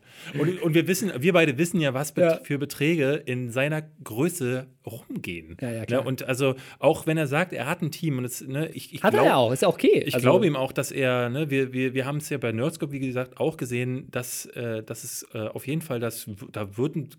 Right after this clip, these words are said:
Speaker 1: ganz großer Batzen abgehen, aber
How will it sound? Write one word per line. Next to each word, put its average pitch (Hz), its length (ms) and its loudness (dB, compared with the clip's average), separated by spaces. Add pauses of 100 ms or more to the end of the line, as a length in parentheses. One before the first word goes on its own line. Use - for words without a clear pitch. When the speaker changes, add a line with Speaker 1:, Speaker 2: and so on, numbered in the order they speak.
Speaker 1:
ganz 170 380 -2
großer 151 420 -4
Batzen 127 440 -4
abgehen, 135 680 -4
aber 123 640 -2